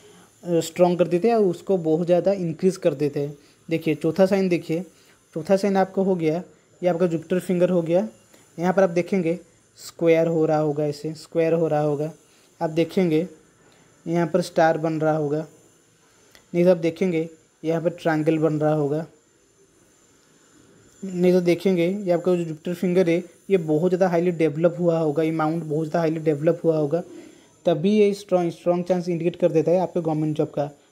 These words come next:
लास्ट and fa-, फिफ्थ चा-, साइन, स्ट्रॉन्ग साइन क्या होता है, जब आप देखेंगे, जब आपका ये फेट लाइन यहाँ से निकल कर, देखिए, सन माउंट की तरफ जा रहा होगा, यहाँ से निकल के सन माउंट इस तरफ जैसे जा रहा होगा, नहीं तो आप देख सकते हैं,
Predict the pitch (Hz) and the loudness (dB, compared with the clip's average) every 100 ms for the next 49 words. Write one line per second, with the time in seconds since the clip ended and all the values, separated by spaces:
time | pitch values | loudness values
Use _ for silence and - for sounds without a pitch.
0 | _ 151 151 190 202 190 - 175 160 156 | _ 0 0 0 -2 -4 -4 -4 -2 -4
1 | 151 - - 165 160 190 180 - 185 175 | -8 -14 -10 -10 -4 -4 -2 0 0 0
2 | - 175 175 180 - 175 180 180 180 185 | -4 -4 -2 -2 -2 0 0 0 2 2
3 | 175 185 220 - - _ - 196 190 160 | 2 0 -2 -6 -20 _ -2 0 2 0
4 | 151 214 180 165 - - _ _ _ _ | 0 0 0 -2 -4 -12 _ _ _ _
5 | 165 185 190 180 202 202 - 165 175 196 | -4 0 0 0 0 0 0 2 2 2
6 | 196 165 202 165 156 190 311 202 180 - | 0 0 -4 -6 -4 -4 -2 -4 -2 -2
7 | 208 233 277 320 - _ _ 180 220 220 | -2 2 0 0 -16 _ _ -4 -2 0
8 | 185 180 196 196 190 202 196 180 170 156 | 0 0 0 0 0 0 0 2 2 2
9 | 151 139 147 151 _ _ _ _ _ 170 | 0 -2 -6 -8 _ _ _ _ _ -6
10 | 170 185 208 190 208 202 165 208 - - | -2 0 0 0 0 2 2 0 -4 -18
11 | - - 196 196 196 196 214 214 202 - | -18 -8 -4 -2 0 -2 -2 -6 -6 0
12 | 208 208 185 180 202 180 156 156 160 147 | 0 0 -2 -2 0 2 2 2 0 -2
13 | 147 151 _ _ - 175 196 175 185 185 | -6 -8 _ _ -6 0 0 2 0 0
14 | 185 - 160 160 220 | -2 0 2 2 -2